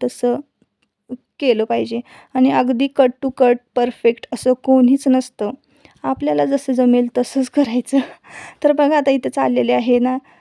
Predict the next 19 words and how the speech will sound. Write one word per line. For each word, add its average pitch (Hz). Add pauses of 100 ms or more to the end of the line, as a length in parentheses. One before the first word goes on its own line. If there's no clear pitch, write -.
(200)
सगळ्यांचा 262
एकच 285
प्रॉब्लेम 233
बरं 294
का, 226 (560)
हे 254
पॅराशूटचं 262
जे 262
तेल 262
आहे 262
ना, 226 (100)
तर 254 (120)
ते 269
अजिबात 247
वितळत 240
नाही, 240
म्हणून 240
त्यांना 247
आता 262